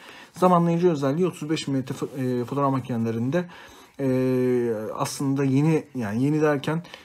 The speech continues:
çok eski dönemde o ilk otuz beş milimetre fotoğraf makinelerinde yokken, e,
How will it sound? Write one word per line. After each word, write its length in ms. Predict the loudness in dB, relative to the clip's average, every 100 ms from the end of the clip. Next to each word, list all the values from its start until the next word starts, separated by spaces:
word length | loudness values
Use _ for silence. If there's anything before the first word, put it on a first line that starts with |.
| -2
çok 180 | -2 0
eski 260 | -2 -2
dönemde 300 | 0 0 0
o 20 | -2
ilk 220 | -4 -4
otuz 260 | -6 -4
beş 140 | -4 -2
milimetre 300 | -2 -2 -6
fotoğraf 240 | -4 -4
makinelerinde 520 | -2 -2 -2 -2 -2
yokken, 460 | 0 0 0 -2 -2 -6 -20 -20
e, 60 | -6